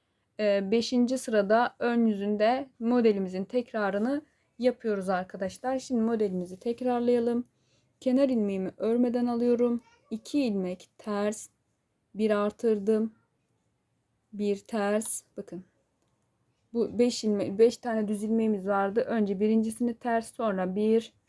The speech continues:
iki, üç ilmeği birlikte ters. Kalan bir ilmeğimi de ters olarak örüyorum. Bakın üçe düşürdüm.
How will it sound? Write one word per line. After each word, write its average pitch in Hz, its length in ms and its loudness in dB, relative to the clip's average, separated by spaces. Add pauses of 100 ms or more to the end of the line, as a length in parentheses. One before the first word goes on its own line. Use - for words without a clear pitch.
(420)
iki, 214 560 -2 (240)
üç 285 200 -2
ilmeği 190 340 -2
birlikte 214 500 -2
ters. 220 720 -4 (1400)
Kalan 220 360 2
bir 220 80 0
ilmeğimi 190 460 -2
de 214 240 0 (200)
ters 196 340 -6
olarak 190 480 -6
örüyorum. 196 560 -2 (220)
Bakın 214 280 -12 (300)
üçe 226 300 2
düşürdüm. 180 520 -8